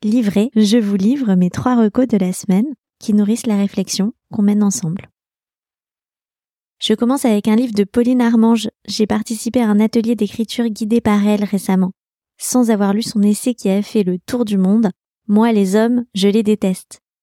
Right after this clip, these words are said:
Voilà qui est réparé pour cette lecture qui se fait d'une traite, où l'autrice explique que la misandrie n'est pas le symétrique exact de la misogynie. Un texte incisif, très bien écrit,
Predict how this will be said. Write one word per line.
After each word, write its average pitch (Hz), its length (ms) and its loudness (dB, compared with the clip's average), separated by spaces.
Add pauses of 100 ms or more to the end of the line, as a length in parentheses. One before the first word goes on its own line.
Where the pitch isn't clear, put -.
(320)
Voilà 220 280 0
qui - 140 -6
est 214 40 2
réparé 220 400 0
pour 196 140 -8
cette 196 180 -4
lecture 220 360 -4
qui 220 120 -4
se 208 160 -4
fait 190 300 -4
d'une 226 260 -2
traite, - 380 -2 (280)
où 226 100 2
l'autrice 233 420 0
explique - 680 -8
que - 80 -2
la 208 140 0
misandrie 233 580 2 (300)
n'est 214 120 2
pas 285 160 0
le 240 140 2
symétrique 240 800 -2
exact 240 580 -4 (260)
de 202 140 0
la 208 140 2
misogynie. 214 640 2 (680)
Un 214 80 2
texte - 400 -4
incisif, 214 720 -2 (100)
très - 220 -2
bien 254 160 2
écrit, 208 340 -2